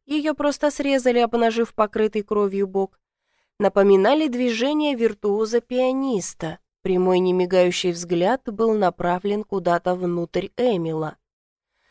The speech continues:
Настоятель взмок. По лбу катились капли пота. Одна из них при мне сорвалась с кончика носа, но тот не обратил ни малейшего внимания на это.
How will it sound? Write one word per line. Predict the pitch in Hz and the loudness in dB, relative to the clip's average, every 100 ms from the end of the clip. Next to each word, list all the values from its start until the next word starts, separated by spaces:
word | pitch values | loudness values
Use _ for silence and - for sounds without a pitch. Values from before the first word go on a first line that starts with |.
| _ _ _ | _ _ _
Настоятель | 220 214 - 220 214 208 226 214 | 2 2 4 4 6 6 4 2
взмок. | 214 220 214 180 - _ _ _ _ | 0 0 2 0 -4 _ _ _ _
По | 233 | 4
лбу | 240 226 285 | 4 2 0
катились | 277 254 247 247 | 0 0 0 0
капли | - 247 240 254 | 2 0 0 -2
пота. | 262 - 214 170 165 180 _ _ - | -4 -2 -2 -2 -8 -14 _ _ 0
Одна | 196 190 220 269 | 2 4 4 4
из | 220 | 4
них | 240 262 | 0 0
при | - 226 | 2 4
мне | 214 247 | 4 4
сорвалась | 240 214 202 208 208 | 2 2 4 4 0
с | - | 0
кончика | 220 208 202 - 185 | 0 0 -2 0 2
носа, | 185 247 - 311 | 4 2 0 -2
но | 294 233 | 0 0
тот | - 254 - | -2 -4 -2
не | 240 | 0
обратил | 220 196 190 - 214 | 2 2 -2 -2 -2
ни | 214 | 2
малейшего | 202 190 180 180 - 185 185 | 2 2 2 -2 -4 -2 -2
внимания | 190 202 226 220 175 160 160 | 0 0 0 -2 -2 -2 -2
на | 160 170 170 | -2 -2 -4
это. | - - | -6 -12